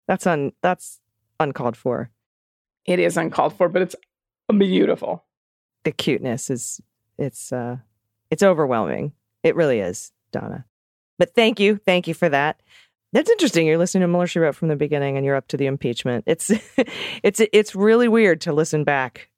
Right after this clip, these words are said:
Speaker 1: on it, and it, you're like, "Oh, that w-, when treason was just so much simpler." But thank you for sending that in, and thanks for listening to the old episodes. Eric, next up, pronouns he and him.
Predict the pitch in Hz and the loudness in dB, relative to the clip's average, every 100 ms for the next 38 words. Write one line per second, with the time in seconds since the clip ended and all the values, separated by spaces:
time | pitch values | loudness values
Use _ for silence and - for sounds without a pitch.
0 | _ - 135 127 113 - 123 127 139 143 | _ -2 0 0 -2 -2 -4 -2 -4 0
1 | 143 143 139 - - - - - 254 240 | 0 0 -2 -6 -14 -14 -2 2 4 4
2 | 226 208 180 180 - 233 202 208 196 208 | 4 4 2 -2 -2 -2 0 0 2 2
3 | 214 - 247 240 202 190 180 - 180 - | 0 2 2 2 2 2 0 0 -4 -2
4 | 196 208 180 - 127 117 110 107 _ _ | 0 2 0 -2 -4 -2 -4 -4 _ _
5 | _ _ _ _ _ _ - 147 - 156 | _ _ _ _ _ _ -6 -6 -2 -2
6 | 147 147 143 - 143 147 139 147 151 165 | 0 -2 -4 -2 -2 0 0 0 0 0
7 | 196 - 202 208 208 190 180 180 175 196 | -2 0 0 0 2 2 2 2 0 -2
8 | 202 143 127 131 - 214 262 214 - - | -2 0 0 -2 0 2 4 2 0 -6
9 | - 202 - 214 233 - 196 190 185 202 | -2 0 2 2 2 2 0 2 2 2
10 | 190 185 196 208 202 | 0 2 2 2 -2